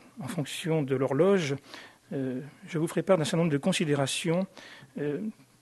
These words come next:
qui seront encore plus directement philosophiques que ce que je vais dire maintenant.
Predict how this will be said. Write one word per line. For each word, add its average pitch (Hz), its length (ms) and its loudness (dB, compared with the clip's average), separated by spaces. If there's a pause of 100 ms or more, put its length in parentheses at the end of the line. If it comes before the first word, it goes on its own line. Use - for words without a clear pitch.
(720)
qui - 100 -6
seront 175 360 2
encore - 280 2
plus 214 140 0
directement 175 540 2
philosophiques 151 680 -2 (380)
que 175 100 -2
ce - 140 -4
que 151 140 -2
je 143 100 0
vais 139 140 0
dire 160 220 0
maintenant. 135 360 0